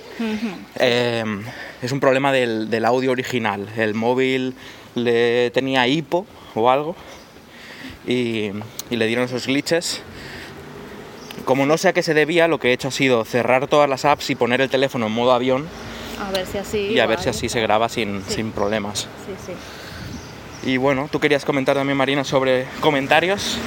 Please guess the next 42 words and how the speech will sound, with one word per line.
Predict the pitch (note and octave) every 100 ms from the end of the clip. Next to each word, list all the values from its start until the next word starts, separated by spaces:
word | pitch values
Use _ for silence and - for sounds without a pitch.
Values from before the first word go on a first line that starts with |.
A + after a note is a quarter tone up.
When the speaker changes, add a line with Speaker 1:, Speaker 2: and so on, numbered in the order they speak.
| - A#3+ -
Speaker 1:
Sí, | D4+ C#4+ D4
eh, | D#4 A#3 A3 G#3 G3+ G3+ G#3+ G3+ F#3+ F#3+ - - -
que | B2+
Speaker 2:
Segundito, | B2 A#2+ C3+ C#3+
que | B2+
tenemos | A#2 B2 B2+ A#2
la | B2
furgoneta. | A2+ - D#3 D3+ D#3 - - - - - - - - - - - - - - - - - A3+
Speaker 1:
Nada, | A3+ A3
que | A3
como | A#3+ A3 A3+
siempre, | A#3 A3+ B3+
pues | B3 B3
muchas | A3+ A#3
gracias | A#3 B3 G#3
por | A#3
vuestros | A3 A#3
comentarios | G#3+ A3 G#3+ A3+ A3+ C4+ D#4+
y | A#3+ B3+
sobre | C4+ A#3+
todo, | G#3 G#3+ A3+ A#3 -
eh, | - G#3 G3+ F#3+ G3 F#3+ F#3+ F#3 F3+
por | G#3
los | G3+
comentarios | - G#3+ G3 G#3 G3+ G#3+ A3+ A3+ - - - - -
a | B3
raíz | A#3+ A3 G#3+ A3+
de |
la | A#3+
pregunta | A3+ G#3+ G#3 G#3 G#3
que | A3
tú | A3
dijiste | G#3+ A3+ A3+ - B3
en | C4
el | G#3
último | G3 G#3
programa | G3+ F#3+ G3+ A#3 A3+ B3
sobre | - A3 G#3+
qué | A3+
tienen | A3+ G#3+ G#3
en | G#3
común | G#3 A3 A#3+ C4